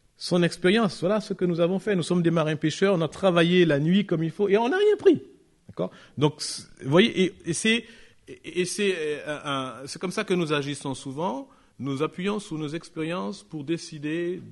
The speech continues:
d'une chose ou d'une autre, de la faisabilité d'une chose ou d'une autre, ou d'une décision que nous devons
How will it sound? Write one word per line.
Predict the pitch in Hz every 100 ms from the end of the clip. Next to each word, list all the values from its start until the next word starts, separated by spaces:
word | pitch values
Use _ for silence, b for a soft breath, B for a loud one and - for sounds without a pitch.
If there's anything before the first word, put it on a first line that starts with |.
| 110
d'une | 147
chose | - 156 170 165
ou | 139
d'une | 135 143
autre, | 143 147
de |
la | 135
faisabilité | 131 147 139 135 139 135 143
d'une | 135
chose | 139 139 127
ou |
d'une | 123 127
autre, | 143 - B B B -
ou | 160 170 B B -
d'une | 123 135
décision | 139 - 139 151
que | 156 131
nous | 135
devons | 127 123 131 143